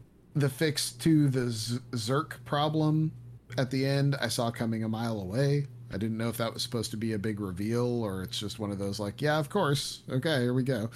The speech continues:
Um, and, uh, but a, a, a good ending. Like, the last part of that game is,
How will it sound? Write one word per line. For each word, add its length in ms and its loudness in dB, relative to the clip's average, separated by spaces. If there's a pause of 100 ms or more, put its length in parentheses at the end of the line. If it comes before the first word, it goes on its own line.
(640)
Um, 640 4 (680)
and, 440 4
uh, 360 6 (180)
but 120 4
a, 80 2 (100)
a, 120 4 (120)
a 40 6
good 240 6
ending. 400 4 (920)
Like, 380 2 (1400)
the 160 2
last 420 2
part 200 2
of 60 2
that 200 2
game 400 2
is, 260 -4